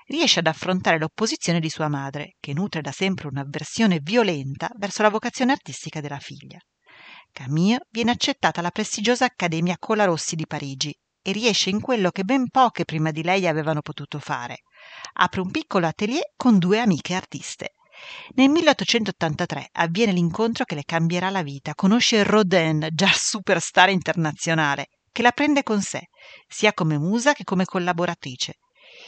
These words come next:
I due artisti si innamorano follemente. Nonostante i quasi venticinque anni di differenza e le opere di entrambi iniziano a virare verso toni sempre più sensuali ed espliciti.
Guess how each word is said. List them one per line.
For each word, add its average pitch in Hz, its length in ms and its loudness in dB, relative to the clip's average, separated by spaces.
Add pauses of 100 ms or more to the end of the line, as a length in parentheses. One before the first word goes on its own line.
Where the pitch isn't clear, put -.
(120)
I 214 80 0
due 269 180 2
artisti 170 480 -4
si - 140 -2
innamorano 208 420 4
follemente. 156 920 -2 (420)
Nonostante 196 480 2
i 220 40 -2
quasi 180 280 2
venticinque 196 680 0
anni 196 220 4
di 156 100 -8
differenza 143 800 -6 (100)
e 165 140 -10
le 165 120 0
opere 190 260 0
di 151 100 -4
entrambi 147 560 -4 (280)
iniziano 196 440 0
a 151 60 0
virare 180 400 2
verso 156 320 0
toni 160 280 0 (280)
sempre 269 400 -4
più 156 140 -6
sensuali 185 600 2
ed 202 100 2
espliciti. 147 800 -8